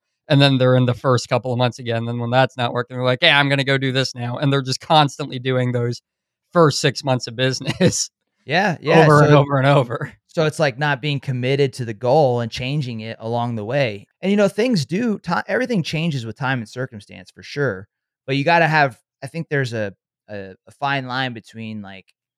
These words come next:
Speaker 2: you know, <sighs> I think there, you just have to be very, very aware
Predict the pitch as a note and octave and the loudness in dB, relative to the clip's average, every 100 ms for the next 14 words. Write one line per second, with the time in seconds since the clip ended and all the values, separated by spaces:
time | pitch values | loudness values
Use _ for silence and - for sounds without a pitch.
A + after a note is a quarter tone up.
0 | _ _ _ _ _ _ - G#2+ F2 _ | _ _ _ _ _ _ -18 -16 -16 _
1 | _ _ _ _ _ _ _ - - _ | _ _ _ _ _ _ _ -20 -20 _
2 | _ _ _ C3+ F3 F3 F3 D#3 E3+ G3 | _ _ _ -8 -6 -4 -8 -6 -4 -2
3 | F3+ D3 C#3 C#3+ C#3+ C#3 A#2+ G#2 G#2 A#2 | -2 -2 0 0 2 2 0 0 0 2
4 | D3 | 0